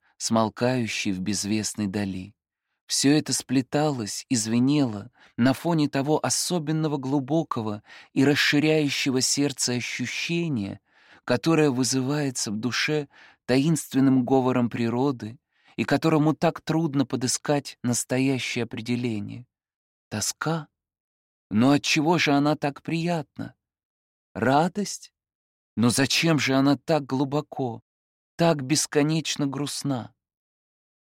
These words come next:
По временам звуки усиливались, вырастали, крепли. Лицо музыканта делалось странно суровым. Он как будто сам удивлялся новой и для него силе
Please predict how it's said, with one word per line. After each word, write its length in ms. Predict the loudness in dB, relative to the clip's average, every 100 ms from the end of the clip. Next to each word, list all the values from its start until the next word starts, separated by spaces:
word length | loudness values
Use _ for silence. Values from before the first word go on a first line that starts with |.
| -4
По 120 | -2
временам 500 | 2 2 4 4 2
звуки 400 | 0 -2 -2 0
усиливались, 920 | 2 2 0 0 0 -6 -8 -12 -16 _ _ _ -4
вырастали, 920 | 2 2 2 0 0 0 0 -6 -12 -18 _ _ -4
крепли. 720 | 0 2 2 -2 -10 -12 -14 _ _ _ 0
Лицо 360 | 0 2 4
музыканта 640 | 4 4 2 2 2 2
делалось 640 | -2 2 2 2 0 -2 -2
странно 640 | -2 -2 0 0 0 0
суровым. 800 | -2 -2 0 0 -2 -6 -12 -14 _ _ _ _ 0
Он 140 | 2
как 200 | 2 0
будто 280 | -2 -4 -2
сам 340 | -2 0 2 2
удивлялся 600 | 0 0 0 0 0 0
новой 500 | 2 2 0 -4 -8 -18 -10 -4
и 60 |
для 200 | 0 2
него 340 | 4 4 2 0
силе 540 | 0 -2 -4 -4 -6